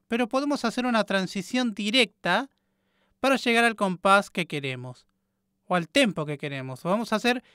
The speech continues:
varios marcadores de tiempo, todos cuantos querramos. No hay límites. Vamos a establecer en el compás número cinco un marcador de tempo.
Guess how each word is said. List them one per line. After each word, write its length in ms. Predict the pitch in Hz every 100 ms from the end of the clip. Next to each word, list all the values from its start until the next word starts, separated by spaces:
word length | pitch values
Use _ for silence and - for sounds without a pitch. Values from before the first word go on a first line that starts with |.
| _ _ _ _
varios 260 | 247 311 220
marcadores 480 | 196 180 180 180
de 140 | 165 151
tiempo, 400 | 151 143 147 147 _
todos 380 | 311 330 311 -
cuantos 400 | 202 185 190 -
querramos. 640 | 175 151 143 143 131 - _ _ _
No 380 | 196 254 277 269
hay 100 | 254
límites. 640 | 196 139 135 135 127 - _ _ _
Vamos 400 | 165 214 294 269
a 40 |
establecer 400 | 214 185 165 175
en 100 | 160
el 120 | 151
compás 320 | 151 170 233 233
número 260 | 226 214
cinco 360 | 202 285 277 262
un 220 | 226 208
marcador 580 | 196 190 180 185 226 233
de 120 | 208
tempo. 460 | 175 135 131 139